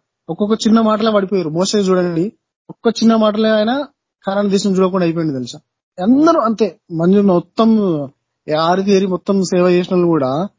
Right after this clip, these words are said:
కదా, చిన్న మిస్టేక్ వల్ల, చిన్న చిన్న తప్పుల వల్ల పడిపోయారు కదా. వాళ్ళకి పెద్ద పెద్ద శిక్షలు చేసినాయి మళ్ళా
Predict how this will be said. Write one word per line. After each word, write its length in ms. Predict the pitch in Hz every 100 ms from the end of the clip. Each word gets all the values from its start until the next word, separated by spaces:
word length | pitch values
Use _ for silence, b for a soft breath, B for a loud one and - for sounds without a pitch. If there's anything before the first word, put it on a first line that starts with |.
| _ _ 160
కదా, 120 | 175
చిన్న 400 | 170 196 214 220
మిస్టేక్ 340 | 202 - 214
వల్ల, 280 | 196 165 156 175
చిన్న 160 | 196 202
చిన్న 280 | 208 202
తప్పుల 280 | 190 190 202
వల్ల 200 | 190 185
పడిపోయారు 480 | 165 156 165 147 120 113 _ _ _
కదా. 100 | 156
వాళ్ళకి 520 | 220 - _ - 170
పెద్ద 180 | 170 185
పెద్ద 140 | 208 196
శిక్షలు 460 | - 202 - 240
చేసినాయి 420 | 214 208 175 156
మళ్ళా 200 | 127 117